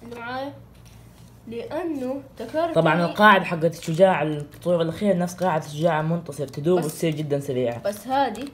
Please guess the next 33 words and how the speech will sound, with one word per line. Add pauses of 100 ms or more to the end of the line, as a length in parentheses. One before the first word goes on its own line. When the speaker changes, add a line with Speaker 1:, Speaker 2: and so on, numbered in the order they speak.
(160)
Speaker 2:
مدبلة (120)
كذا
قوية. (640)
Speaker 1:
أوكي،
أتوقع
الورقة
اللي
معايا
شباب (340)
قديمة
شوية،
لأن
كانت (120)
كو-، (160)
تومي (280)
كومبا،
قلت
تكارا
كومي. (500)
<laughs>
كل
يومين
ينزلوا
بلبل. (580)
يب، (100)
كل
يومين. (720)
هذه
هي
الورقة،
إيش
يقولوا
لك؟